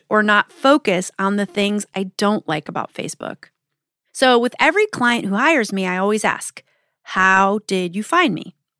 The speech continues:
And if it isn't a referral, then I guarantee you it will be either from my podcast, Facebook, or live event. The only other wild card I'll throw in there is meetup dot com,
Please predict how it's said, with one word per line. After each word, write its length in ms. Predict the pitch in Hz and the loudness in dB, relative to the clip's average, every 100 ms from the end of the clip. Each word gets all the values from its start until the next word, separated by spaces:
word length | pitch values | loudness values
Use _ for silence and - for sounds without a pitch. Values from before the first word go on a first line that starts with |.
| _ _ _ _ _ | _ _ _ _ _
And 160 | - 220 | -2 -2
if 120 | 208 | 0
it 120 | 220 - | -4 2
isn't 360 | 302 392 403 - | 2 2 -2 0
a 60 | |
referral, 800 | 247 233 - - 254 170 143 185 - _ - | 2 0 -2 2 4 4 2 -4 -8 _ -6
then 160 | 220 | -2
I 80 | 202 | -2
guarantee 640 | 196 233 240 233 - 294 | -2 0 0 0 0 0
you 140 | 196 170 | 2 0
it 180 | 190 - | -2 0
will 340 | 226 311 403 | 4 6 4
be 460 | 320 339 170 214 - _ _ _ - | 4 2 2 -4 -8 _ _ _ -6
either 500 | 185 180 202 285 - | -2 0 0 0 -6
from 220 | _ 202 185 | _ -4 -2
my 140 | 170 | -2
podcast, 760 | - 165 170 220 294 - - - _ _ | 0 0 0 -2 -2 -4 -16 -20 _ _
Facebook, 480 | 190 180 196 202 - - | -4 -2 -4 -4 -6 -2
or 120 | 214 | 2
live 260 | 226 233 | 4 4
event. 260 | 190 143 - _ _ _ _ _ _ _ _ _ - | 2 -4 -12 _ _ _ _ _ _ _ _ _ -4
The 160 | 277 - | -4 2
only 340 | 320 370 392 - | 4 4 0 0
other 300 | 247 247 247 | 0 2 -2
wild 480 | 208 214 254 262 190 | 0 0 0 -2 -6
card 300 | - 175 175 | -2 0 0
I'll 120 | 180 | -2
throw 340 | - - 196 | -4 -2 0
in 140 | 208 226 | 2 0
there 160 | 185 | 0
is 160 | 170 175 | -2 -2
meetup 380 | 214 240 214 190 | 0 4 2 2
dot 240 | 180 - | -2 -2
com, 420 | - 185 143 170 | -2 0 0 -4